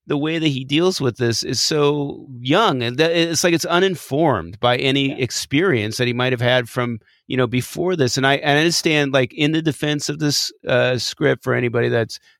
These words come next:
Speaker 1: gonna kick us for being too mean to this, they do explain that he had never fallen in love or allowed himself to fall in love before. So that is definitely the conceit that makes this stuff make sense.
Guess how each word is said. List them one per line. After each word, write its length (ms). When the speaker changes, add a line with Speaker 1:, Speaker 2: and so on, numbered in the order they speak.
Speaker 1:
gonna 260
kick 220
us 160
for 340
being 200
too 140
mean 280
to 80
this, 320
they 140
do 340
explain 680
that 160
he 100
had 80
never 320
fallen 540
in 180
love 320
or 60
allowed 360
himself 300
to 80
fall 300
in 100
love 180
before. 380
So 240
that 240
is 240
definitely 440
the 240
conceit 640
that 240
makes 440
this 180
stuff 400
make 260
sense. 720